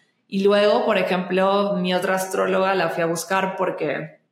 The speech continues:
yo tengo luna en Géminis. Y la luna en Géminis es una luna comunicadora que no para de pensar ideas y de estar en todo y bla, bla, bla.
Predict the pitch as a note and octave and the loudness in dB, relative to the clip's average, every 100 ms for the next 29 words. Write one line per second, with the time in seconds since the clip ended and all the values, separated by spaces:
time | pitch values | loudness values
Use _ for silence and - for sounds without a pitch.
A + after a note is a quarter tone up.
0 | _ _ _ _ _ _ _ F3 F3+ F3 | _ _ _ _ _ _ _ -8 -4 -2
1 | F#3+ G3 F#3 E3+ F3 F3+ - G3 E3+ D#3+ | 0 0 0 -2 -4 -4 -4 -4 -4 -8
2 | - - - _ _ - - - - _ | -14 -18 -18 _ _ -20 -20 -20 -20 _
3 | _ - G3 F#3 G3 A3 A3+ B3+ G#3+ G3+ | _ -2 2 2 2 0 0 0 0 2
4 | F#3+ G3 F#3+ G3 F#3+ F#3 F3+ F#3+ F#3 F3+ | 2 0 0 0 0 -2 0 -2 -2 -2
5 | E3 F3 F3 G3 G3 G3 F3+ F3 F#3+ F3 | -2 -4 -2 0 2 2 2 0 -2 -4
6 | E3+ F#3 F#3 F3+ F3+ F#3+ F#3 F3+ - D#3+ | -6 -6 -4 -2 0 2 0 -2 -4 -4
7 | - F#3 F3+ F#3 G3+ G3+ G3 E3+ F3 F3 | -2 0 0 -2 -2 0 2 2 0 -2
8 | E3 E3 - E3+ F3+ F#3+ G#3 F#3 E3+ E3+ | -4 -6 -4 -2 0 -2 0 0 2 0
9 | D#3+ D#3+ E3+ F3 E3+ E3 - | 0 -2 -2 0 0 0 -4